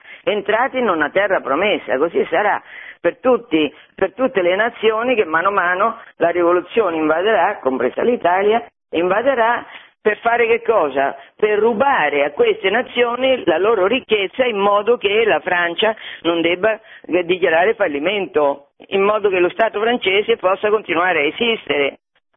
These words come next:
C'è una parte della Francia,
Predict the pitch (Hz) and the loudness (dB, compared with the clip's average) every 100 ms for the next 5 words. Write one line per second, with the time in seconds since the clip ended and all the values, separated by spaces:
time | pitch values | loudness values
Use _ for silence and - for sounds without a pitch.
0 | _ - 311 277 233 220 202 247 240 220 | _ -4 0 2 2 2 0 0 0 -2
1 | - 165 165 151 160 151 127 117 - 113 | -2 0 2 2 0 0 -2 -4 -4 -2
2 | 131 - | -2 -4